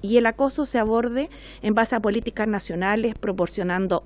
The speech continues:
orientaciones, políticas públicas, medidas legislativas, reglamentarias y también campañas de sensibilización y, eh, de acceso, digamos, a la información a fin de poder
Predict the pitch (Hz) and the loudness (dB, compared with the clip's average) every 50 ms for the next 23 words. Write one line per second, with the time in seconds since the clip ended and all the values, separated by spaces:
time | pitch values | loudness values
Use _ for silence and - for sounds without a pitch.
0 | - - - 247 262 262 247 - 254 220 - - 247 233 233 233 226 226 - - | -6 0 2 2 2 2 0 0 -4 -6 -4 -4 -4 -2 -2 -4 -4 -6 -6 -6
1 | 208 202 196 208 240 226 - 226 208 - - 226 233 220 220 220 214 - 220 214 | 0 0 0 0 0 -4 -8 -10 -10 -6 -4 -2 0 0 0 -2 -4 -4 -4 -4
2 | 214 214 208 202 202 196 196 180 - 220 196 185 - - - 233 254 262 247 240 | -2 -2 -2 -2 -2 -2 -4 -4 -4 -4 -2 -2 -4 -2 -2 0 0 2 2 0
3 | 214 196 202 196 190 170 175 - - - 180 180 262 294 320 - - - - - | 0 0 0 0 0 -2 -4 -4 -2 -2 0 0 -2 -4 -4 -8 -16 -20 -20 -20
4 | - - - 254 233 - 226 226 220 214 240 277 294 - - 269 254 220 - - | -16 -4 -2 -2 0 0 0 0 0 2 2 2 0 0 2 0 0 0 2 0
5 | 196 202 185 156 151 - - - - - - - - 208 185 - 214 190 185 - | 0 0 0 -2 -6 -6 -10 -14 -18 -20 -20 -12 -6 -4 -4 -2 -2 -4 -2 -2
6 | 208 190 196 190 190 180 - 196 165 - - - 214 214 226 254 285 - - - | -2 0 0 -2 -2 -4 -4 -6 -10 -10 -8 -4 -2 0 0 0 -2 -6 -10 -20
7 | - - - - - - 240 247 240 254 - - - - 185 170 170 165 - - | -20 -20 -18 -6 -2 0 0 0 0 -2 -4 -2 0 2 2 2 2 0 -2 -2
8 | 185 185 180 - - - 269 277 277 247 - 233 214 208 208 202 208 214 220 220 | -2 -2 -2 -2 -6 0 2 2 2 2 -2 -2 0 0 0 0 0 0 0 0
9 | 220 247 247 - - - - - - - - 208 208 214 214 226 220 - 220 196 | -2 -2 -4 -6 -12 -20 -20 -20 -16 -4 0 2 4 4 4 4 2 2 0 0
10 | 196 202 196 196 - - 247 240 233 233 233 226 - 240 226 214 196 208 196 190 | 0 0 0 -2 -2 0 2 2 2 2 0 0 0 0 2 2 2 2 2 2
11 | 196 196 - | 2 0 -2